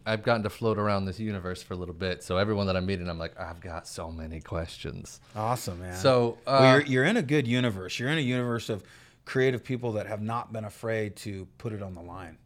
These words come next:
Speaker 2: you
Speaker 1: Mm-hmm.
Speaker 2: know? And it's, it, it shows when we come to places like this, man. Holy cow,
Speaker 1: Yeah.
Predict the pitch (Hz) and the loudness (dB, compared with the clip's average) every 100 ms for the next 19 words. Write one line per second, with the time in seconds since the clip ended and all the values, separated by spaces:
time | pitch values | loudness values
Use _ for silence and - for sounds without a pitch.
0 | - 101 90 95 98 95 - - - 98 | -12 -6 -2 -2 -2 -12 -20 -18 -12 -10
1 | 95 95 - - - - - _ _ - | -8 -8 -10 -12 -16 -20 -20 _ _ -4
2 | 117 127 117 - 123 123 113 107 95 - | -2 -2 -2 -2 0 2 0 -4 -10 -8
3 | 110 101 107 101 98 95 87 - 85 - | -8 -6 -8 -8 -10 -12 -14 -16 -20 -20
4 | 92 92 - 107 101 110 101 95 | -18 -16 -12 -12 -10 -2 0 2